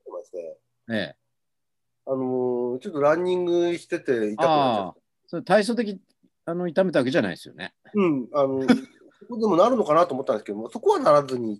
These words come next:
Speaker 1: 違う、
Speaker 2: うん。
Speaker 1: あの、プライベートでなっちゃったんですけど。
Speaker 2: ああ。
Speaker 1: で、その今のい-、い-、この膝に痛みがあるっていう、まあ、あの、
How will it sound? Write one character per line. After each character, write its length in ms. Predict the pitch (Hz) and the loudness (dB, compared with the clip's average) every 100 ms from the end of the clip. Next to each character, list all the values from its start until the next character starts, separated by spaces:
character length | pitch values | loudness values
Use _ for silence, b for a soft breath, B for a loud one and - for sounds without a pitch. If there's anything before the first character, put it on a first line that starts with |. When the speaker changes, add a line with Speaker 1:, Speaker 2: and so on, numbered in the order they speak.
| - | -6
Speaker 1:
違 60 | 185 | 4
う、 180 | 185 | 4
Speaker 2:
う 40 | 175 | 4
ん。 20 | 113 92 - | 2 -4 -8
Speaker 1:
あ 60 | 135 | -10
の、 120 | 135 _ | -10 _
プ 60 | 160 | -6
ラ 60 | |
イ 40 | 156 | -4
ベ 100 | 151 | -4
ー 40 | |
ト 100 | 113 | -4
で 60 | 90 | -6
な 80 | |
っ 40 | 104 | -10
ち 80 | - | -10
ゃ 20 | |
っ 20 | |
た 80 | - | -16
ん 40 | |
で 60 | _ | _
す 60 | |
け 80 | _ | _
ど。 80 | - | -6
Speaker 2:
あ 480 | 117 113 107 95 90 | -2 0 -2 -4 -8
あ。 60 | 85 - _ _ _ _ _ _ _ _ _ _ | -12 -20 _ _ _ _ _ _ _ _ _ _
Speaker 1:
で、 140 | 202 185 | 0 0
そ 200 | 226 262 | 2 2
の 80 | 277 | 2
今 220 | 311 311 | 4 4
の 100 | 165 | 2
い-、 120 | 147 | 0
い-、 80 | 147 _ _ - _ - | -10 _ _ -20 _ -10
こ 160 | - | 0
の 200 | 226 240 - - - | 2 2 0 -14 -18
膝 380 | - 180 226 | -10 0 2
に 140 | 226 220 | 2 0
痛 200 | 214 226 | 2 2
み 140 | 220 | 4
が 140 | 180 165 | 6 4
あ 60 | |
る 80 | 160 | 2
っ 40 | |
て 300 | 151 _ - | -4 _ -6
い 320 | 123 120 120 117 | -4 -2 0 0
う、 160 | 117 | 0
ま 140 | 127 147 | 2 4
あ、 40 | |
あ 580 | 135 110 101 95 117 113 | 6 4 0 -6 -6 -6
の、 500 | 110 110 107 107 | -4 -6 -4 -6